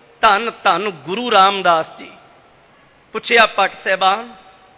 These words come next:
ਕੀ ਗੁਰੂ ਰਾਮਦਾਸ ਮਹਾਰਾਜ ਕਿਹਾ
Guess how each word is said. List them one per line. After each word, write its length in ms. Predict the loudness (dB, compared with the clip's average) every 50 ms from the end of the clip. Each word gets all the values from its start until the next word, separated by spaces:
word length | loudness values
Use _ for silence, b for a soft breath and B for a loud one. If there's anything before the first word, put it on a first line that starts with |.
| _ _ _ _ _ _ _ _ _ _ _ 0
ਕੀ 200 | 2 2 2 2
ਗੁਰੂ 320 | 0 -4 -8 -6 -6 -2
ਰਾਮਦਾਸ 720 | 2 4 4 6 4 4 2 2 4 4 4 4 2 0 -2
ਮਹਾਰਾਜ 560 | -2 2 4 4 6 6 6 6 6 2 -2
ਕਿਹਾ 320 | -6 -4 -4 -2 -4 -4